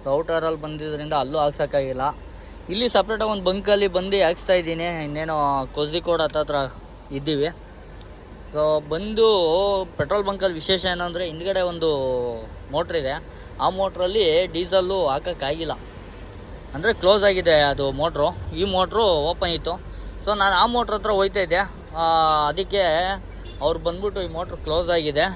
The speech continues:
ಆ, ಮುಂದೆ ಮೋಟ್ರ್ ಕಾರ್ ಹೋದ್ಮೇಲೆ ಹಾಕ್ಸ್ಕೊಳ್ಳಿ" ಅಂತ ಹೇಳಿದ್ರು. ಎಷ್ಟು ಕ್ಲೀನಾಗಿ ಹೇಳಿದ್ರು ಅಂದರೆ, "ಬೇಜಾರೇನಿಲ್ಲ ಅಲ್ವಾ ಸರ್?" ಅಂತೆಲ್ಲ ಕೇಳಿದ್ರು. "ಸರ್ ಬೇಜಾರೇನಿಲ್ಲ ಬಿಡಿ"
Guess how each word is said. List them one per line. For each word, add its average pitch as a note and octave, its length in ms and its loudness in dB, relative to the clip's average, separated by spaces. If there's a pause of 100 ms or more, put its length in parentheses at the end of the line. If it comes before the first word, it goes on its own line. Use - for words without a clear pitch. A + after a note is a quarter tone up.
(140)
ಆ, D3 200 2
ಮುಂದೆ D#3 320 -2
ಮೋಟ್ರ್ D#3 440 0
ಕಾರ್ D3+ 160 2
ಹೋದ್ಮೇಲೆ D3+ 320 2
ಹಾಕ್ಸ್ಕೊಳ್ಳಿ" D3 400 0 (540)
ಅಂತ D3+ 140 -2
ಹೇಳಿದ್ರು. D#3 580 2
ಎಷ್ಟು F3+ 260 -4
ಕ್ಲೀನಾಗಿ G#3+ 360 0
ಹೇಳಿದ್ರು G#3 320 2
ಅಂದರೆ, C#3+ 240 0 (560)
"ಬೇಜಾರೇನಿಲ್ಲ G3+ 680 2
ಅಲ್ವಾ D#3+ 340 4
ಸರ್?" D#3 300 -2 (180)
ಅಂತೆಲ್ಲ D3+ 320 -4 (220)
ಕೇಳಿದ್ರು. C#3+ 440 -4
"ಸರ್ D3 240 -4
ಬೇಜಾರೇನಿಲ್ಲ D3 680 -2
ಬಿಡಿ" C#3 260 -2